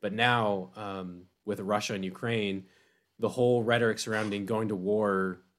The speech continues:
is the thing people are talking about. It's all I ever hear when I go to work or anywhere, just even in my family, at my house, you know, we're always talking about what's going on.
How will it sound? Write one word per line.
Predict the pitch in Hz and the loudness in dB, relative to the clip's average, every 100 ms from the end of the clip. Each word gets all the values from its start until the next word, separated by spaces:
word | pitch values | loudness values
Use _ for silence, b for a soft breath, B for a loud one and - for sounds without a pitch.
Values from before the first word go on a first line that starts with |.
| _ | _
is | 110 104 92 90 - _ _ 98 101 - - | -6 -4 -4 -8 -14 _ _ -20 -20 -20 -18
the | 104 104 98 98 - - | -4 -2 0 -4 -12 -6
thing | 143 131 117 | 0 0 0
people | 127 120 101 | -2 -2 -2
are | |
talking | 95 110 101 101 | 0 0 0 -2
about. | 90 90 | -4 -6
It's | 92 - | -8 -6
all | 104 104 | -2 0
I | 101 | 0
ever | 98 95 | -2 -4
hear | 95 95 | -6 -6
when | 92 | -6
I | 90 | -6
go | 92 90 90 | -4 -4 -4
to | - | -10
work | 85 98 92 90 | -8 -2 -2 -4
or | 92 87 | -8 -6
anywhere, | 107 104 92 90 | -4 -2 -6 -8
just | 90 98 - - _ - | -12 -12 -14 -14 _ -8
even | 120 117 | -4 -2
in | 107 | -2
my | 92 | -2
family, | 101 95 95 | -2 -2 -2
at | 90 | -4
my | 87 | -6
house, | 95 87 - | -4 -4 -6
you | 90 | -12
know, | 90 | -12
we're | 90 92 | -8 -4
always | 95 90 | -4 -4
talking | 95 90 92 | -6 -6 -8
about | 90 90 | -12 -12
what's | 90 | -12
going | - 92 87 | -12 -12 -12
on. | 92 92 | -12 -14